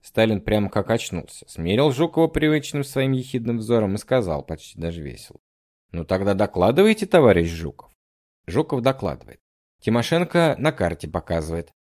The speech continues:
Молотов, Каганович и Берия из двери вылезти пытаются, да так, чтобы один другому в бумажки не заглянул случайно.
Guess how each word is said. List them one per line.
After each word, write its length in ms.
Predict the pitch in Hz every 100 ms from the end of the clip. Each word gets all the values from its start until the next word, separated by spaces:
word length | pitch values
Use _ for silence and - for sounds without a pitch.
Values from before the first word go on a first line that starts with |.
| -
Молотов, 580 | 82 98 147 165 143
Каганович 600 | - 101 98 101 135 143 101
и 40 |
Берия 400 | 82 92 127 143
из 240 | 127 98 92
двери 320 | 95 95 120
вылезти 420 | 98 104 - -
пытаются, 640 | - 82 104 160 143 117
да 100 | 92
так, 220 | 87 113
чтобы 260 | - 110 95
один 220 | 92 113
другому 420 | 101 92 104 113
в 60 | 92
бумажки 500 | 95 101 104 - -
не 160 | 78 78
заглянул 420 | 80 82 76 71
случайно. 640 | - 80 - 73 57 -